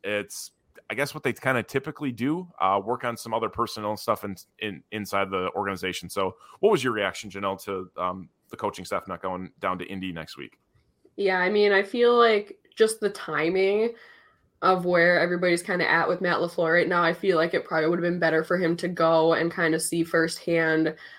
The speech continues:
Speaker 2: uh, the talent that's available. Not that, like, you know, we obviously trust Gutekunst and what he's gonna do down there 'cause he's made some phenomenal moves since he's been with this team, but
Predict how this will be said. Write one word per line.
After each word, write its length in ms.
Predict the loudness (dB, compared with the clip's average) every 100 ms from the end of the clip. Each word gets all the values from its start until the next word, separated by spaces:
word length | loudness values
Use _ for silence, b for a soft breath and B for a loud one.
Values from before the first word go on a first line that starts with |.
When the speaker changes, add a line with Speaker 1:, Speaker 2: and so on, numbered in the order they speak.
| B 0
Speaker 2:
uh, 260 | 4 4
the 100 | 2
talent 320 | 0 2 2
that's 220 | 2 -2 2
available. 380 | 4 4 4
Not 220 | 6 4 4
that, 120 | 2
like, 180 | 2 4
you 80 |
know, 280 | 6 6 6
we 100 | 6
obviously 640 | 6 6 2 2 4 6 4
trust 260 | 4 0 2
Gutekunst 540 | 2 2 2 2 2
and 80 | 0
what 100 | 0 2
he's 180 | 0
gonna 180 | 4 2
do 160 | 4 2
down 220 | 2 2
there 180 | 2 0
'cause 120 | 0
he's 160 | -4 0
made 240 | 2 2
some 320 | 0 0 -2
phenomenal 500 | 0 4 6 6 4
moves 320 | 4 4 2 0
since 160 | -2
he's 160 | 0 2
been 160 | 2
with 140 | 2 2
this 160 | -4
team, 380 | -4 2 6 6
but 300 | 6 4 2